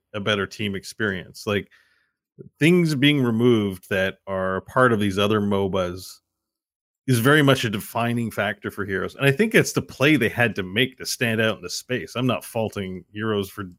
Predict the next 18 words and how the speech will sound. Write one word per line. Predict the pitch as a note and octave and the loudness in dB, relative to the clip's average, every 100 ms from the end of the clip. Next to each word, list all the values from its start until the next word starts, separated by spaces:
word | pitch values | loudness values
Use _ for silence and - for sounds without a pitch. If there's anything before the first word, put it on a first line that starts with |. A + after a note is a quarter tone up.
| _ | _
doing | G#2 G#2+ | -6 -2
that. | A#2+ C3+ | -2 -2
It's | A2 | -4
not | G#2+ F#2+ | -4 -2
a | F2+ E2+ _ _ _ | -2 -6 _ _ _
criticism, | - C3+ A2+ G#2 A2 G2+ A2+ D3 E3+ _ _ _ _ _ | -2 0 2 0 -2 -2 -2 -4 -10 _ _ _ _ _
but | B2+ | 2
it's | B2 - | 2 -2
the | |
criticism | C3+ D#3 D3 C#3 A2+ G#2 | 0 2 4 2 0 0
that | G2 F#2+ | -2 -4
they | F2 | -10
have. | - C3 G#2+ F2 F2 - _ _ _ _ | -2 0 0 -2 -10 -16 _ _ _ _
I | A2+ | 4
think | F3 | 6
at | C#3+ - | 6 4
some | E3 E3 | 2 2
point, | A2 F#2 G2+ | -2 -2 -2